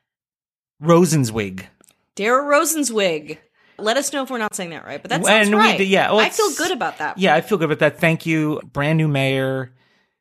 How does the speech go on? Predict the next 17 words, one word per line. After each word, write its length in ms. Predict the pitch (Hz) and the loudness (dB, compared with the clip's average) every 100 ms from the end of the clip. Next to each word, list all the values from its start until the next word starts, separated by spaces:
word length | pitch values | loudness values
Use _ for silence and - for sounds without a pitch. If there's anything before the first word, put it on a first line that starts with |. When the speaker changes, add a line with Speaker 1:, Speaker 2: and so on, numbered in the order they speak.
| _ _ - | _ _ -10
Speaker 1:
Spicing 480 | - 156 165 202 | 0 2 2 2
things 260 | 180 175 143 | 0 0 2
up. 280 | 143 143 143 | 4 2 0
Speaker 2:
I 60 | 196 | -6
love 380 | 180 180 277 | -2 0 0
it. 220 | 196 135 - | -2 -6 -10
Keep 160 | 254 | -8
us 100 | 392 | -4
on 60 | 466 | -4
our 80 | 440 | -6
toes. 680 | - 196 233 - - - _ _ - - | -6 -6 -6 -8 -12 -16 _ _ -14 -4
Speaker 1:
And, 460 | 160 156 147 147 | -2 0 0 2
uh, 100 | 143 | 2
speaking 380 | 135 - 196 156 | 2 0 2 0
of 100 | 127 | -2
cool 200 | - 139 | -2 0
names, 560 | 135 139 143 151 - | 2 2 2 -2 -4